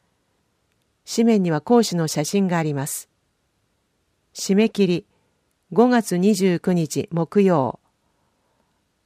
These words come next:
以上二つの講座いずれも、申し込み方法、ホームページ、電話、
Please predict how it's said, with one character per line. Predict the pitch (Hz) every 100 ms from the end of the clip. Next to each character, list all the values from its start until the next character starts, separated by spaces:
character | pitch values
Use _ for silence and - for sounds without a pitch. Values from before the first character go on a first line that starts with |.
| _ _
以 | 214 214
上 | 196 160
二 | 151 240 247
つ | 254
の | 233
講 | 190 180 160
座 | 147
い | - 156
ず | 180
れ | 214 185
も、 | 170 - _ _ _ _ _ _ _ -
申 | 202 247
し | -
込 | 247
み | 233
方 | 226 208
法、 | 165 156 135 - _ _ _ _ _ _ _
ホ | 214 247
ー |
ム | 233 240
ペ | 220 233 180
ー |
ジ、 | 143 139 _ _ _ 175
電 | 165 214 220
話、 | 190 175